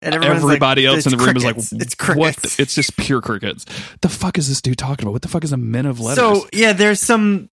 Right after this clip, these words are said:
Speaker 1: I, I guess it's probably some Greek writer like Homer or something like that, that, like, anybody who's into this stuff might know about, assuming it's real,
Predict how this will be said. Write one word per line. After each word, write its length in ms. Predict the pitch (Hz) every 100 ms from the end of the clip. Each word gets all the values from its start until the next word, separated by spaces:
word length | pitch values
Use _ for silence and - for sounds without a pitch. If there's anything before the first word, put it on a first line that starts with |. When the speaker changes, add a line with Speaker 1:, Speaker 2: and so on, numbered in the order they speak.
| -
Speaker 1:
I, 120 | 185 -
I 100 | 185
guess 260 | 202 185
it's 160 | 165 - - _ -
probably 480 | 180 160 147 156 143
some 500 | 147 135 135 135 139 _ _ _ _ - - 143
Greek 360 | - 175 185 -
writer 360 | 160 160 135
like 180 | 131 135
Homer 340 | - 175 156 135
or 60 |
something 220 | 131 139 -
like 120 | 123
that, 180 | 135 131
that, 180 | 123 120
like, 280 | 131 - - _
anybody 320 | 143 147 143 139
who's 160 | 135
into 160 | 143 135
this 140 | 139
stuff 360 | - - 135 -
might 200 | 147 127
know 160 | 127 117
about, 340 | 127 143 - 139
assuming 320 | - 131 113
it's 140 | 110
real, 280 | 117 117